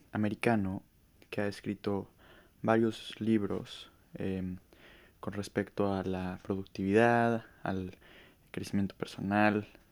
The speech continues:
em, entre otros temas. Y tiene una plática muy interesante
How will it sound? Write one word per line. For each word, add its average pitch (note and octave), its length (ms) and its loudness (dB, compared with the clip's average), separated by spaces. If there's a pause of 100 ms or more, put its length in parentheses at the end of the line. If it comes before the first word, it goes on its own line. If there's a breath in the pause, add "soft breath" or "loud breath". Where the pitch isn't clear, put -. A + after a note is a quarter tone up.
(140)
em, F#2+ 460 -4 (580 loud breath)
entre G2+ 240 2
otros - 300 -4
temas. - 460 -10 (920 soft breath)
Y B2 220 0 (100)
tiene D3+ 200 2
una F3 200 4
plática A#2 680 -2
muy A2 160 0
interesante G2 800 -4